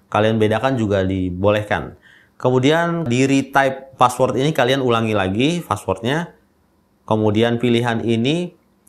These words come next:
eh, keduanya di checklist aja dan kalian klik create account. Oh ya, ini juga untuk kalian ketahui, mendaftar ini bisa juga langsung, eh, lewat akun Facebook atau langsung dengan akun Gmail.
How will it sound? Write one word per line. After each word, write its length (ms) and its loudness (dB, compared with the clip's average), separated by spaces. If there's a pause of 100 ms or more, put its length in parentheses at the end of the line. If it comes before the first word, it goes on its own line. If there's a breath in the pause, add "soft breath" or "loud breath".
(140)
eh, 240 2
keduanya 320 2
di 80 -2
checklist 400 -4
aja 240 0
dan 400 -4 (160)
kalian 400 0
klik 480 0
create 400 0
account. 480 -2 (880)
Oh 80 4
ya, 160 2
ini 400 0
juga 480 2
untuk 320 -2
kalian 320 0
ketahui, 640 0
mendaftar 640 0
ini 240 2
bisa 320 0
juga 560 -2
langsung, 880 -2
eh, 240 -2
lewat 240 2
akun 240 0
Facebook 480 0
atau 240 2
langsung 400 0
dengan 240 -2
akun 320 -2
Gmail. 560 -2